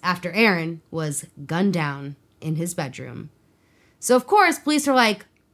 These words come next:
"Bingo, motive." Bo Flynn was being held at a detention center awaiting that upcoming assault trial. So they obviously knew that he couldn't have been the one, like, one of the men in the bedroom that night because he's in juvie,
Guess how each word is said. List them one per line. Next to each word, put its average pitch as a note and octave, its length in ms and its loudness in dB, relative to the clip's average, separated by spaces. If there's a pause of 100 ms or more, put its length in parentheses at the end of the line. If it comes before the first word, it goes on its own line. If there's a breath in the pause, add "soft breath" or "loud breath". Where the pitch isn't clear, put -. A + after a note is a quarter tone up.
(140)
"Bingo, F#3 680 4 (520)
motive." - 680 -6 (320)
Bo E4+ 200 6
Flynn E4 320 6
was C#4 160 6
being A#3+ 220 4
held G#3 400 4
at G3+ 100 -4
a F#3+ 80 2
detention F#3+ 500 -2
center E3 320 -4
awaiting F#3 440 2
that F3+ 180 -2
upcoming F3 420 -4
assault E3+ 380 -4
trial. D3+ 480 -8
So - 160 -2
they A3+ 140 4
obviously D4+ 640 6
knew G3+ 300 10
that G3 200 0
he G3 240 -2
couldn't B3 320 8
have G#3 240 4
been G3 160 6
the G3 100 4
one, E3 520 0 (460 soft breath)
like, F3+ 300 2
one F#3+ 160 6
of F#3 120 6
the F3+ 40 6
men E3+ 320 2
in F#3 340 4
the F3+ 60 4
bedroom E3 540 2
that D3 200 0
night D#3 260 -2
because F3+ 300 0
he's F#3 180 2
in F3 100 2
juvie, C#3+ 480 -4